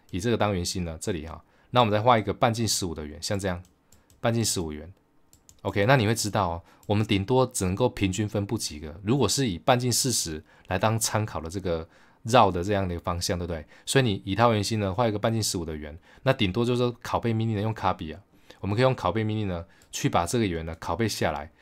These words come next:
所以就变成说以它为圆心就拷贝一个圆下来了。那一样同理啊，再把它拷贝到这个下面四分点，是不是以它为圆心呢？然后再做一个圆，对不对？那拷贝到四分点，再画一个圆。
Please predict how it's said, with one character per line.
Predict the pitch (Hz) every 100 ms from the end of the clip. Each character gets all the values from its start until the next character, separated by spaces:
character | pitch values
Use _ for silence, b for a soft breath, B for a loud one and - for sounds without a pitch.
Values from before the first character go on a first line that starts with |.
| b
所 | b 131
以 |
就 | 131
变 | 135
成 | 110
说 | 123
以 | 95
它 | 87 104
为 | 95
圆 |
心 | 90 98
就 | 101 107 - _ -
拷 | 90
贝 | 85 101
一 |
个 | 87
圆 | 78
下 | 76 92
来 | 73 76
了。 | 92 b b b
那 | 135
一 |
样 | 135 120
同 | 104 113
理 | 87
啊， | 82
再 | 131
把 | 95 -
它 | -
拷 |
贝 | 87 107
到 | 101 - B B
这 | 110
个 | 95
下 | 127
面 | 110
四 | 95 117
分 | 98 92
点， | 78
是 | -
不 | 120
是 |
以 | 90
它 | 101
为 | 95
圆 |
心 | 92 95
呢？ | 90 85 b b
然 |
后 | 98
再 | 113 107 - b
做 | - 104
一 |
个 | 90
圆， | 76
对 |
不 | 78
对？ | 82 76 b
那 | -
拷 | 123 98
贝 | 117
到 | 113
四 | -
分 | 110
点， | 101 82
再 | 110
画 | 107 92
一 |
个 | 80
圆。 | 78